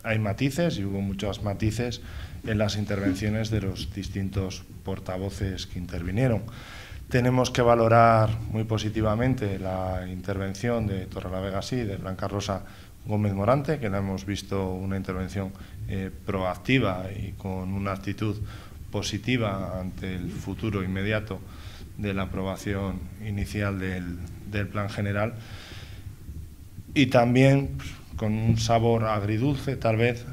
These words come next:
la valoración que ha hecho el Partido Popular y su portavoz, Ildefonso Calderón. Agridulce porque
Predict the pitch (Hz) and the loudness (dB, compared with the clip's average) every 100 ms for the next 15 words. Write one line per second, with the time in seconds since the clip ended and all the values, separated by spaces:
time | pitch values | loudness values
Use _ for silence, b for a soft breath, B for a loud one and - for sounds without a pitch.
0 | - 110 104 101 104 101 - 107 110 113 | -2 0 2 2 2 0 0 0 0 2
1 | 107 104 - 113 110 - - - 117 101 | 2 2 0 2 0 -2 -8 -10 -8 -4
2 | 101 92 104 104 101 104 104 107 110 107 | -4 -2 0 0 -2 -2 -2 -2 -2 -4
3 | 107 107 - 95 95 92 101 101 101 98 | -4 -6 -4 -6 -4 -2 -2 -2 -4 -4
4 | 95 101 95 95 87 98 92 101 135 - | -4 -4 -4 -6 -4 -4 -2 0 0 -2
5 | B B B B 135 120 123 131 151 135 | B B B B 0 2 4 4 4 4
6 | 117 - 104 101 | -2 -2 -4 -4